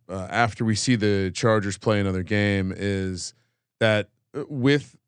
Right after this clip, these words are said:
Keenan Allen not being there, gotta establish the run a little bit. Chiefs are a team you have to run. The, you're not gonna let Patrick Mahomes complete shootout here. So I do think Eckler is gonna get involved.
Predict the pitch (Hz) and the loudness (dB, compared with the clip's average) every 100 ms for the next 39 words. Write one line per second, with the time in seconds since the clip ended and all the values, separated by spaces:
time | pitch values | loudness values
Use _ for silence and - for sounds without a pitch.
0 | _ _ - 139 135 131 131 117 113 98 | _ _ 0 2 4 4 2 2 0 0
1 | 104 113 127 131 131 131 131 120 _ _ | 0 2 2 2 2 0 -2 -8 _ _
2 | _ - 101 107 101 117 110 107 101 117 | _ -4 0 0 0 2 2 0 -4 0
3 | 113 110 110 107 98 107 101 - _ _ | 2 2 2 2 2 2 2 -4 _ _
4 | - - 123 135 127 123 123 120 104 101 | -4 0 2 4 2 2 2 2 0 0
5 | 113 - 120 113 110 107 113 120 123 131 | 0 -2 -4 0 0 0 2 2 0 -2
6 | 131 127 120 123 123 117 120 117 107 - | -2 0 -2 -2 -4 -2 0 0 -2 -6
7 | 104 - 120 110 - 123 113 101 92 101 | -6 -2 -2 -2 -2 2 2 2 0 -2
8 | 95 - 101 98 92 123 120 123 104 110 | -2 0 0 0 0 0 2 0 2 0
9 | 107 110 95 101 98 92 95 101 101 95 | 0 -2 -2 -2 -2 -2 -2 0 2 0
10 | 87 | -2